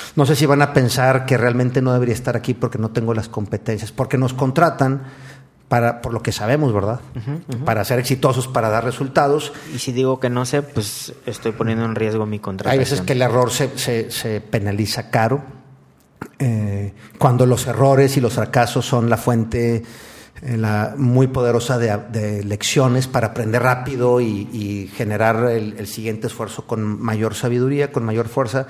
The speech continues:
Speaker 2: Entonces nos hacemos herméticos.
Speaker 1: Nos, te haces hermético y, eh,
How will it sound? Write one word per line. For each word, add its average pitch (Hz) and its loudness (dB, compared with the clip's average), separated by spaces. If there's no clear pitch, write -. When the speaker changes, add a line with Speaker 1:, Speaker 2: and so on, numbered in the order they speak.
Speaker 2:
Entonces 127 -2
nos 131 2
hacemos 123 0
herméticos. 123 -4
Speaker 1:
Nos, 123 -2
te 135 2
haces 123 0
hermético 175 0
y, 180 0
eh, 123 -2